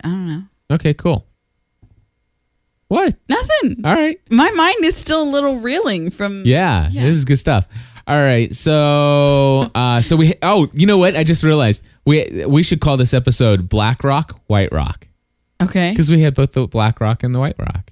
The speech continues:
Speaker 1: We did.
Speaker 2: Anyway, uh, does this have anything to do with Adam and Eve having a black and white rock in
Speaker 1: I
Speaker 2: their
Speaker 1: don't know. Maybe it's the same black and white rock. Maybe
Speaker 2: No,
Speaker 1: they're
Speaker 2: those
Speaker 1: not
Speaker 2: were
Speaker 1: a
Speaker 2: bigger, weren't they?
Speaker 1: I don't know.
Speaker 2: They
Speaker 1: I
Speaker 2: were
Speaker 1: don't,
Speaker 2: much
Speaker 1: I don't
Speaker 2: bigger.
Speaker 1: even remember them.
Speaker 2: I do. You don't remember that?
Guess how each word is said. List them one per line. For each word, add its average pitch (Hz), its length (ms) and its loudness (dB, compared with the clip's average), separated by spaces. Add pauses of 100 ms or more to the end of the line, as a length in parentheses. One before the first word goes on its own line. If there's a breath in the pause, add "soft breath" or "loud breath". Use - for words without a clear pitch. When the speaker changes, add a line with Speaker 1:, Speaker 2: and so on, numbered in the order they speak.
Speaker 1:
We 180 140 -16
did. 160 320 -6
Speaker 2:
Anyway, 92 340 2 (600 loud breath)
uh, 135 320 2
does 160 180 2
this 226 140 0
have 226 180 2
anything 190 380 2
to 170 60 2
do 151 200 2
with 147 300 2
Adam 139 240 0
and 123 100 4
Eve 127 240 2
having 117 320 2
a 104 60 2
black 98 340 0
and 104 140 2
white 101 200 0
rock 95 320 0
in 101 120 4
Speaker 1:
I 98 80 4
Speaker 2:
their 90 140 4
Speaker 1:
don't 87 80 4
know. 302 260 0 (800)
Maybe 175 260 2
it's 180 140 -4
the 202 80 -4
same 208 240 -2
black 220 240 -2
and 254 80 0
white 269 160 -6
rock. 320 340 -14 (220)
Maybe 98 160 2
Speaker 2:
No, 90 220 4
Speaker 1:
they're 98 100 2
Speaker 2:
those 135 140 2
Speaker 1:
not - 80 0
Speaker 2:
were 190 40 2
Speaker 1:
a 156 40 2
Speaker 2:
bigger, 135 340 0
weren't 85 220 0
they? 139 340 0
Speaker 1:
I 185 80 0
don't 311 200 0 (120)
know. 190 120 -8 (140)
Speaker 2:
They 131 80 2
Speaker 1:
I 139 40 4
Speaker 2:
were 127 60 4
Speaker 1:
don't, 113 100 2
Speaker 2:
much 127 200 0
Speaker 1:
I - 80 0
don't 285 140 2
Speaker 2:
bigger. 320 140 0
Speaker 1:
even 330 120 -2
remember 330 420 -4
them. 151 320 -8 (280)
Speaker 2:
I 135 180 0
do. 80 300 -2 (340)
You 156 80 2
don't 240 120 0
remember 330 320 0
that? 349 320 -4